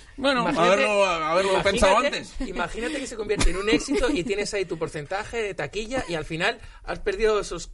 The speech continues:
Speaker 2: quinientos mil que podían haber hecho.
Speaker 1: Vi el casting de Caras.
Speaker 2: Pues la
Speaker 1: Había
Speaker 2: verdad
Speaker 1: un
Speaker 2: es
Speaker 1: niño
Speaker 2: que
Speaker 1: gordo, eso
Speaker 2: creo
Speaker 1: no
Speaker 2: que
Speaker 1: iba a
Speaker 2: de
Speaker 1: dar.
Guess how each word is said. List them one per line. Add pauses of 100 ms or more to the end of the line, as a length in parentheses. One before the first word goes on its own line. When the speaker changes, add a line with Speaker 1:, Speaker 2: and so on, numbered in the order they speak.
Speaker 2:
quinientos
mil
que
podían
haber
hecho.
Speaker 1:
Vi
el
casting
de
Caras.
Speaker 2:
Pues
la
Speaker 1:
Había
Speaker 2:
verdad
Speaker 1:
un
Speaker 2:
es
Speaker 1:
niño
Speaker 2:
que
Speaker 1:
gordo,
eso
Speaker 2:
creo
Speaker 1:
no
Speaker 2:
que
Speaker 1:
iba
a
Speaker 2:
de
Speaker 1:
dar.